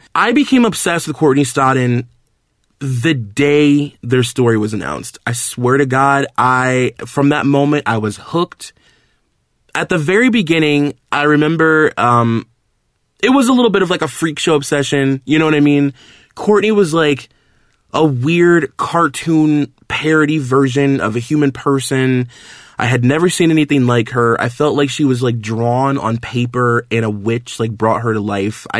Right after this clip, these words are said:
I, I couldn't believe she was a human, real person. Doug was so creepy and so weird. He continues to be very creepy and weird. Um, but over the years, I've gotten to know Courtney. We've all gotten to know Courtney. She's done several reality shows.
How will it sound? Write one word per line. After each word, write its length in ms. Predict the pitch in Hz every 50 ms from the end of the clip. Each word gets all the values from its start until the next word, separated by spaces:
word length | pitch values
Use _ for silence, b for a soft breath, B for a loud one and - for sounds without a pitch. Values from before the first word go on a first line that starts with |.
| 117 -
I, 60 | -
I 180 | 120 117 120 123
couldn't 240 | 120 156 147 135 123
believe 180 | 127 127 123
she 80 | 120 139
was 140 | 131 110 110
a 20 |
human, 400 | 110 - - 123 120 113 110 110
real 220 | 107 113 113 104
person. 580 | - 104 107 107 110 - 113 107 104 104 101 110 b b b b - 127
Doug 320 | 120 160 170 185 190 170
was 180 | 165 160 151 135
so 320 | - - - 156 151 165
creepy 840 | 156 - - - - 156 151 135 - 143 143 139 139 139 139 139 - - _ -
and 320 | 123 123 123 120 117 120
so 240 | - - - 143 143
weird. 560 | 143 131 123 135 131 123 123 120 120 117 120
He 160 | 123 151 160
continues 540 | - 160 147 - - 175 185 175 170 165 -
to 80 | - 143
be 100 | 143 139
very 220 | 127 131 127 123
creepy 340 | 120 - 131 127 123 123 123
and 140 | 120 117 113
weird. 480 | 113 113 107 107 107 104 104 113 120 b b b b b b b b b b b
Um, 260 | - 117 120 120 117 117
but 140 | 135 180
over 180 | 233 247 247 269
the 80 | 240 226
years, 400 | 202 196 196 196 190 190 185 160
I've 160 | 131 156 151
gotten 280 | 147 156 151 147 156
to 80 | - 156
know 140 | 151 143 139
Courtney. 440 | 131 - 131 123 104 107 117 117 117
We've 200 | 120 127 123 139
all 140 | 147 147
gotten 240 | 147 143 135 - 127
to 120 | 131 - 127
know 120 | 120 113
Courtney. 460 | 110 - 117 110 104 80 113 113 110
She's 180 | 113 - 123 113
done 160 | 120 120 117
several 320 | 120 - 123 123 127 135
reality 380 | 127 123 113 107 107 107 101 110
shows. 500 | 107 - 110 104 104 101 101 101 107 -